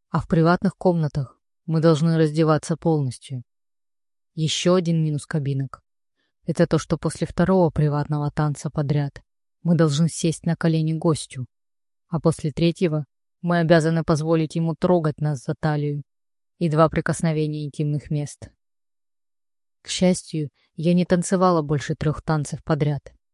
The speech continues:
Не все готовы настолько открывать свой кошелёк. До семнадцати лет я не ходила туда. После начала танцевать там несколько раз в месяц, потихоньку увеличивая количество выступлений.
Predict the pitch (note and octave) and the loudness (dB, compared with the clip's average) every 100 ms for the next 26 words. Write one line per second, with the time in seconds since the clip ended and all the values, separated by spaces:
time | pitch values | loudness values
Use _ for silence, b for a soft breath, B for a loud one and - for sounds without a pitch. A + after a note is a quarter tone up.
0 | _ _ _ _ - F3 E3 - G3 F3 | _ _ _ _ 0 2 4 4 4 2
1 | - D#3+ D3 D3+ C#3+ - D#3+ - D#3+ - | 0 0 0 -2 -2 0 0 0 -4 -2
2 | - D#3+ D3+ - D#3 - D#3 E3 D3+ C#3+ | -2 0 0 -2 -4 -4 -4 -2 -2 -4
3 | - - _ _ _ _ _ _ _ _ | -10 -20 _ _ _ _ _ _ _ _
4 | _ E3+ E3 - F3 F3 - D#3 E3+ E3 | _ 0 0 2 2 2 0 -2 0 2
5 | D#3+ E3+ F3 - F#3+ E3+ F#3+ D#3+ D3+ C3 | 2 2 2 0 -4 0 0 0 -2 -4
6 | C3+ B2 _ _ _ _ _ _ _ _ | -4 -8 _ _ _ _ _ _ _ _
7 | _ F3 F3+ - D#3 C3 - E3 - E3+ | _ 0 0 -2 -6 -6 -4 -4 0 0
8 | E3 F3 E3 - E3+ E3 - - C#3+ C#3+ | 2 0 -2 0 2 0 -2 -4 -2 -2
9 | D3 - D3+ - D3+ - D3+ D3 C#3 D3 | -4 -6 -8 -2 -2 -2 0 0 -2 -10
10 | - - _ _ _ _ _ _ - D#3+ | -16 -20 _ _ _ _ _ _ -2 -2
11 | D3+ E3+ E3+ - F3+ - E3 E3 E3 D#3+ | 0 2 0 0 -6 -4 -2 0 0 -2
12 | - D#3 D3 E3 D#3+ - D3+ E3 D3+ D3 | 0 0 0 0 0 -2 -4 0 0 0
13 | - D3 C#3+ C#3+ C3 C3 | -4 -4 -2 -2 -2 -6